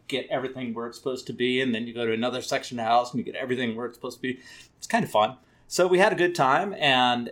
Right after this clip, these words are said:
you know, that, that is one of those things that we as runners can do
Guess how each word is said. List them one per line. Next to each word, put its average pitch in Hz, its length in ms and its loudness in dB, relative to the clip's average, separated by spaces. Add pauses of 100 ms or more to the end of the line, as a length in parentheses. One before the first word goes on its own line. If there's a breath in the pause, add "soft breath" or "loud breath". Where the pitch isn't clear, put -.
you 135 120 -12
know, 143 180 0
that, 175 440 2 (260)
that 165 420 2
is 160 260 -4
one 160 160 -4
of 156 60 -8
those 139 200 0
things 147 240 -4
that 123 240 -4
we 139 220 0
as 113 200 -2
runners 113 520 -2
can 113 200 -8
do 127 580 0